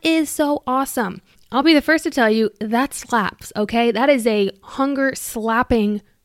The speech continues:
combo. You'll be satisfied after that, I'll tell you <laughs> that much, okay? Next one is avocado. This really does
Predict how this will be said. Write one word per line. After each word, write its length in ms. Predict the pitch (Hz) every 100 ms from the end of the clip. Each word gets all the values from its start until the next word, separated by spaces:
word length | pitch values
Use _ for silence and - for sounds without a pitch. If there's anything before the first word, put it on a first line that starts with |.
| -
combo. 460 | - 226 190 170 -
You'll 260 | 220 226 269
be 140 | 202
satisfied 560 | - 277 277 269 262 240
after 260 | 233 -
that, 240 | 196 196 175
I'll 160 | 165
tell 240 | 180 - 202
you 140 | 196
<laughs> 100 | 196
that 160 | 214 196
much, 260 | 180 175
okay? 380 | 190 185 208 214 - - -
Next 220 | 247 269 302
one 100 | 285
is 100 | 269
avocado. 760 | 254 233 - 196 196 196 254 - - - -
This 480 | 214 233 247 - - -
really 360 | 208 240 254
does 480 | 214 214 208 196 190